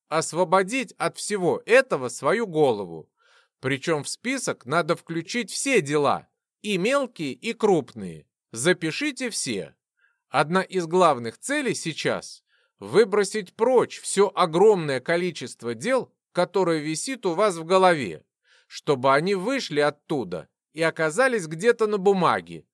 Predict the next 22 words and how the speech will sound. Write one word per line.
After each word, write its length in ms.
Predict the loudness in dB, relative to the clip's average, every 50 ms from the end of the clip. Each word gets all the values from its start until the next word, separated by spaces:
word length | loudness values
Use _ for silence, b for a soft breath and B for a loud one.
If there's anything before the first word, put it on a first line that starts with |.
| _ _ _
либо 360 | -8 -6 -4 -4 -2 0 2 2
у 100 | 2 2
вас 280 | 2 0 0 0 -2
в 60 | -4
компьютере. 800 | -2 0 0 0 -2 -4 -4 -4 -4 -6 -8 -12 -14 -14 -14 -18 _ _ _ _ _ _ -12
Зачем? 580 | -8 -4 -4 -4 -4 -2 0 2 2 2 0 _ _ _ _ _ _ _ _ _ _ _ _
Затем, 640 | -12 -4 -2 0 0 0 -2 -4 -4 -4 -4 -6 -10 -16
чтобы 420 | -8 -2 0 0 2 2 2 2
вы 140 | 2 0 -2
меньше 480 | 0 2 2 2 2 0 -2 -6 -8
думали 640 | -4 0 0 0 0 0 0 -2 -2 -2 -4 -8 _ _ _ _
и 80 | -10 -6
больше 420 | -2 0 0 0 0 -2 -4 -4
делали. 640 | -2 2 2 4 4 2 0 -2 -6 -8 -12 -16 _ _ b b b b b b b b b -2
Это 260 | -2 0 2 2 2
один 320 | 2 2 0 -2 -2 -2
из 160 | -2 -4 -2
важных 480 | 2 2 4 4 2 0 -4 -10 -10 -10
секретов 640 | -8 -10 -4 0 0 0 2 0 -2 -2 -2 -2
эффективности. 1000 | -4 -4 -4 -4 -6 -6 -4 -4 -4 -4 -4 -8 -12 -12 -16 -20 -20 -20 -20 _ _ _ _ _ _ _ _ _ _ _ _
Ваша 400 | -2 2 4 4 4 2 -2 -6
задача — 720 | -4 -2 -4 -2 2 2 2 2 2 0 -6 -10 -10 -10